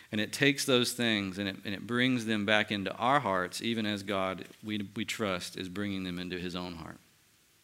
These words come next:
And secondly, that gives us comfort. If you'll look at your outline there, this is the second statement.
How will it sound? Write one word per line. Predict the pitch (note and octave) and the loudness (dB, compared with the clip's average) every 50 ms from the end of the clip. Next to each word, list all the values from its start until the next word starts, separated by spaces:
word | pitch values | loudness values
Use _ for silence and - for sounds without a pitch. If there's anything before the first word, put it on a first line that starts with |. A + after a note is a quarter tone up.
| _ _ _ _ _ - - - - - - - | _ _ _ _ _ -4 -2 -2 -2 -2 -6 -6
And | - G#2 G2+ | -4 0 2
secondly, | - C#3 C3+ C3+ A#2+ F#2+ F#2+ F2+ F2+ | 6 6 6 6 4 2 0 0 0
that | G2 G#2+ G#2+ G2+ | 2 2 2 2
gives | F#2+ G#2 G2 F2 | 2 0 0 0
us | F2 E2 - | -2 -6 -6
comfort. | - - F#2+ F2+ - - - - - - _ _ _ - | -6 -6 -8 -8 -8 -12 -14 -16 -20 -20 _ _ _ -6
If | - | -4
you'll | A2 G2+ G2+ | -2 0 0
look | G#2 G2+ G2+ | 0 -2 -2
at | G2+ - | -6 -6
your | - G2 F#2 F2+ F2+ F#2+ F#2 - - - - - - - - - | -4 -4 -4 -4 -6 -8 -14 -18 -20 -20 -20 -20 -20 -20 -2 2
outline | - C3+ C3 B2+ C3 B2+ B2 A#2+ A#2 | 4 4 4 6 8 8 8 8 10
there, | A#2+ A#2+ B2 | 8 8 8
this | B2 A#2+ | 8 6
is | A#2 G#2 | 2 0
the | G2 F#2+ | -2 0
second | - - C#3 C3 B2+ - A#2 G2+ | 2 4 4 4 4 4 0 0
statement. | - - - B2 A#2+ A#2+ A#2+ C3 B2+ B2 | 2 6 6 6 6 8 6 4 2 2